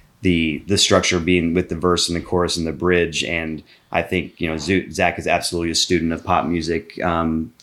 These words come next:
from every era, you, you know, pretty much. And, um, I think that's one of the things that really comes together to give it a unique sound, because musically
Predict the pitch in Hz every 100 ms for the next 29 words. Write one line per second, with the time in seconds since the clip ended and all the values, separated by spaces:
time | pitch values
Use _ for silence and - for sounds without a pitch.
0 | 69 - 95 82 78 78 - 78 98 85
1 | 76 87 87 82 82 80 82 82 76 98
2 | 85 82 82 - 82 80 - - - _
3 | - 80 76 - 87 92 82 85 80 -
4 | 87 82 76 85 80 78 78 85 82 78
5 | - 85 82 - 82 78 80 82 82 80
6 | - _ _ - 92 73 73 92 87 82
7 | 80 82 82 - - 92 85 82 78 78
8 | 80 85 - 82 76 78 71 - - _
9 | - 90 92 90 82 - 82 80 78